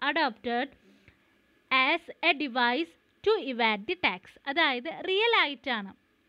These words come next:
ഒരു ടാക്സ് ഇവേഷന് വേണ്ടിയിട്ടല്ല ഇവരിങ്ങനെ ഒരു ക്രോസ് ട്രാൻസ്ഫർ നടത്തിയിട്ടുള്ളത് എന്നുണ്ടെങ്കിൽ ആരാണോ റിസീവ് ചെയ്യുന്നത് അവരുടെ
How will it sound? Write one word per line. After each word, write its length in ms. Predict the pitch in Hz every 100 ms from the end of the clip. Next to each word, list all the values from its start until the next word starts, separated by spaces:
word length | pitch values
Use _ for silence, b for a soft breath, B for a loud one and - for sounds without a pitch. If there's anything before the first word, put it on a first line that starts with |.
| _ -
ഒരു 200 | 139 392 B B B
ടാക്സ് 360 | 277 277 311 -
ഇവേഷന് 520 | 311 285 294 302 320
വേണ്ടിയിട്ടല്ല 960 | 349 294 269 285 302 262 226 233 294 415 B B
ഇവരിങ്ങനെ 420 | 285 311 262 269 269
ഒരു 160 | 277 381 -
ക്രോസ് 300 | 277 330 -
ട്രാൻസ്ഫർ 380 | 262 226 285 277 240
നടത്തിയിട്ടുള്ളത് 800 | 214 - 262 262 240 214 208 233 - 339
എന്നുണ്ടെങ്കിൽ 600 | 403 330 214 202 202 370 440 B B 359 392
ആരാണോ 400 | 440 427 415 480 381
റിസീവ് 320 | - 320 311 302
ചെയ്യുന്നത് 460 | 247 220 233 370 - _ _ - 269
അവരുടെ 380 | 294 294 359